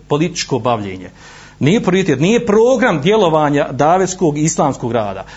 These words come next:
U, jer ako to postane, onda se prilagođava sav islam, sva dava razumijevanja islama na politiku.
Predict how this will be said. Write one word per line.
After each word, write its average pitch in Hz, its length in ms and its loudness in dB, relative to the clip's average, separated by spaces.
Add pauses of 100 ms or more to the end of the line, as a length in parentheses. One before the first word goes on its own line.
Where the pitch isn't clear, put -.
(300)
U, 165 320 0
jer 156 320 2
ako 175 220 0
to 269 300 0
postane, 254 600 2
onda 220 380 2
se 180 160 0
prilagođava 180 760 2
sav 262 260 0
islam, 196 320 0
sva 226 200 0
dava 208 220 2
razumijevanja 185 340 2
islama 190 400 2
na 196 140 0
politiku. 151 500 -4